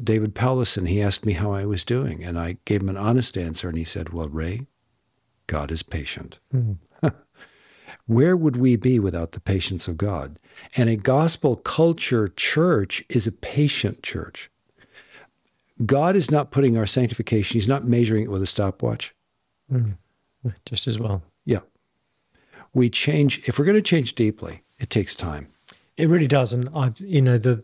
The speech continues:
Speaker 2: the danger is we, we can say to a, a broken-hearted sinner, "Hey, we, we told you the gospel last week. Why, why aren't, why isn't your life together yet?"
Speaker 1: Mm-hmm.
Speaker 2: But it, it takes us a very long time to, to change, doesn't it?
Speaker 1: Yeah. I,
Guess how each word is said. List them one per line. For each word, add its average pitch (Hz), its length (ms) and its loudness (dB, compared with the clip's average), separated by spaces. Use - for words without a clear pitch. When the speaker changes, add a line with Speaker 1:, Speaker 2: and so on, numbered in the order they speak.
Speaker 2:
the 143 100 2
danger 131 460 2
is 117 220 0
we, 117 280 2
we 131 220 -2
can 120 160 0
say 123 280 4
to 113 220 0
a, 117 140 0
a 139 180 -2
broken-hearted 113 800 0
sinner, 107 460 0
"Hey, 196 200 2
we, 135 200 -2
we 143 160 0
told 175 320 0
you 156 60 2
the 120 80 2
gospel 131 360 0
last 135 320 0
week. 147 240 -2
Why, 147 300 2
why 147 300 2
aren't, 156 260 -2
why 143 240 2
isn't 156 180 2
your 139 120 4
life 151 200 2
together 107 320 0
yet?" 110 300 -6
Speaker 1:
Mm-hmm. 78 300 -6
Speaker 2:
But 120 140 -2
it, 147 120 -2
it 131 100 -6
takes 151 260 -2
us 117 120 0
a 117 40 0
very 117 220 0
long 120 160 2
time 127 300 0
to, 120 280 -4
to 131 100 -2
change, 135 360 0
doesn't 123 180 0
it? 143 160 -4
Speaker 1:
Yeah. 73 220 -4
I, 110 140 0